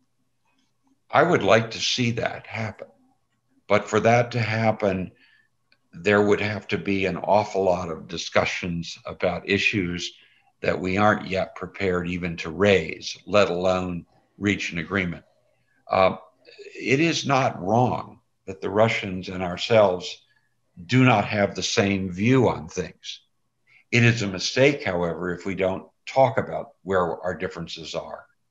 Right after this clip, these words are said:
so there's no confusion. My greatest concern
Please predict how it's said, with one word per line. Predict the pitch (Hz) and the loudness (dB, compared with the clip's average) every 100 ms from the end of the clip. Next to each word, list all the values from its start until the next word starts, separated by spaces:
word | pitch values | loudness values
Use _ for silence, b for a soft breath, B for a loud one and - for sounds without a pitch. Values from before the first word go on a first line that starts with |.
| _ | _
so | - 107 | -2 2
there's | 101 101 98 | 2 2 2
no | 104 101 | 2 2
confusion. | 101 90 127 127 113 80 - _ _ _ _ - | -2 -6 0 0 0 -4 -14 _ _ _ _ -2
My | 117 175 | 2 2
greatest | 180 - 127 107 101 - - - | 0 -2 0 0 -2 -6 -10 -16
concern | 85 - - 147 107 - | -16 -8 -4 -2 -2 -4